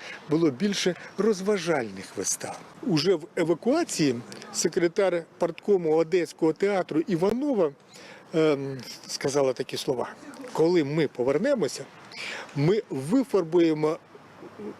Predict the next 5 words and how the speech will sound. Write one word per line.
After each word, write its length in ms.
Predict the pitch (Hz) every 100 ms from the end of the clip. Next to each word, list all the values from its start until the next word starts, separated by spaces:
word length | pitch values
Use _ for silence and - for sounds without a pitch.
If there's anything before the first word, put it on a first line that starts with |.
| -
е, 360 | 151 143 135 131 - - -
кров'ю 760 | 196 214 247 151 160 156 143 - - - - - - - - -
ось 160 | 135 -
цих 500 | - - - 131 -
колаборантів 720 | - 123 123 139 269 254 -